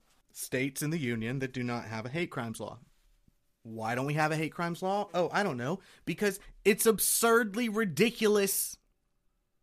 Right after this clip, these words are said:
It's a stupid concept. You're punishing thought and assumed or presumed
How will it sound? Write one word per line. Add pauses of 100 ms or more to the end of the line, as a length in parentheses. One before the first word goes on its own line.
(200)
It's
a
stupid
concept. (760)
You're
punishing (180)
thought (440)
and
assumed
or
presumed